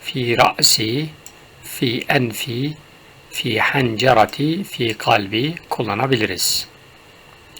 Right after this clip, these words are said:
Bime teşhur, şurayı yapalım. Sen ne hissediyorsun? Eşru bi elemin şedidin fi ra'si. Başımda çok şiddetli bir ağrı hissediyorum.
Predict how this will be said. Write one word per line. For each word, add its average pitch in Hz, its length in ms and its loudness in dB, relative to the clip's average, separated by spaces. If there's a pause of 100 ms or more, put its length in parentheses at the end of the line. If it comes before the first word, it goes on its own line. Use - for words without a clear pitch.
(640)
Bime 196 200 8
teşhur, 151 580 4 (160)
şurayı 120 360 4
yapalım. 107 420 -2 (580)
Sen 170 580 4
ne 160 80 6
hissediyorsun? 110 760 0
Eşru 135 400 2
bi - 60 2
elemin 147 640 4
şedidin 147 840 2 (600)
fi 160 500 0
ra'si. 101 720 2
Başımda 123 440 2
çok - 340 -6 (960)
şiddetli - 640 0
bir 151 220 4
ağrı 127 320 4
hissediyorum. 98 680 -2